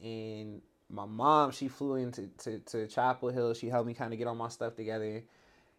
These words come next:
And we ended up driving my car with all my stuff in it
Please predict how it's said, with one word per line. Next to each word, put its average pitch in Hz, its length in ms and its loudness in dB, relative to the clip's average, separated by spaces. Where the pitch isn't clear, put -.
And 110 640 -2
we 110 400 -4
ended 117 180 -2
up 104 140 0
driving 117 340 4
my 110 180 -2
car 127 280 6
with 110 100 4
all 113 100 4
my 110 180 -4
stuff 123 360 0
in 117 100 -4
it 110 220 -6